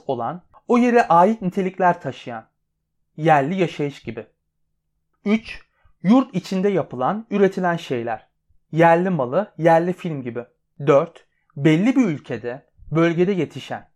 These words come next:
Yerli domates gibi. Beş, bulunduğu bölgede, topraklarda doğup büyüyen, ataları da orada yaşamış olan. Yerli halk, Ankara'nın yerlisi gibi. Altı, kolonyalistlerin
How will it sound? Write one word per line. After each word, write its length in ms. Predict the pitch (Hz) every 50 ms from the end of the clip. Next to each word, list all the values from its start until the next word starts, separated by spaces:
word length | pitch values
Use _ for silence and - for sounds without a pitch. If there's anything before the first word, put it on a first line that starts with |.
| _ _ -
Yerli 400 | 156 165 160 156 165 196 208 170
domates 460 | 175 165 156 143 - 147 135 - -
gibi. 200 | - 120 113 - _ _ _ _ _ _ _ _ _ _ _ _ _ -
Beş, 420 | 160 196 202 208 - - - _ _ _ _ -
bulunduğu 560 | 170 185 190 208 220 208 190 220 240 233 175
bölgede, 580 | 180 170 156 139 135 135 131 123 131 143 - _ _ _ -
topraklarda 800 | - 180 175 - 196 196 185 190 202 196 196 196 190 220 180
doğup 320 | 156 156 139 127 - _ -
büyüyen, 460 | 139 135 123 120 120 120 160 - _ _ _ _ _ _ _ -
ataları 420 | 180 170 - 214 208 220 233 233
da 100 | 240 214
orada 240 | 196 202 208 196 202
yaşamış 460 | 175 151 143 - 135 127 123 - -
olan. 240 | 127 117 113 107 - _ _ _ _ _ _ _ -
Yerli 360 | 160 165 165 165 165 170 180
halk, 440 | 156 - 113 104 110 - _ _ _ _ -
Ankara'nın 460 | 165 196 202 190 - 180 170 175 208
yerlisi 540 | 226 208 175 165 156 151 147 147 - - 127
gibi. 160 | 117 117 - 107 - _ _ _ _ _ _ _ _ _ _ _ _
Altı, 540 | - 175 170 170 165 - - 196 240 262 _ _ _ -
kolonyalistlerin 920 | - 202 202 208 214 220 214 226 220 220 - - - 226 220 247 269 277